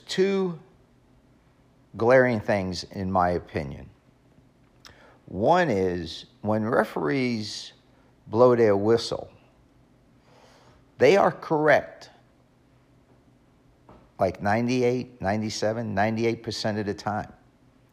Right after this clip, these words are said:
That's a, that's a, that's a tremendous average. However, in a basketball game,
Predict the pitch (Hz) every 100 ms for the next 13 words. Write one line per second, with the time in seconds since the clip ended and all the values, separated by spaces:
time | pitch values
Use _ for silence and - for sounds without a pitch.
0 | _ _ _ _ - 113 - 78 82 -
1 | _ _ _ _ - - - - - _
2 | - 120 104 - 85 85 87 101 147 127
3 | 73 - - - _ _ _ _ _ -
4 | 98 - - - - _ _ _ _ _
5 | _ _ _ _ - - - - - 120
6 | 139 208 240 110 - - _ _ _ _
7 | _ _ _ _ _ _ _ _ _ _
8 | _ _ _ - 110 95 143 208 - 107
9 | 90 90 - 60 50 -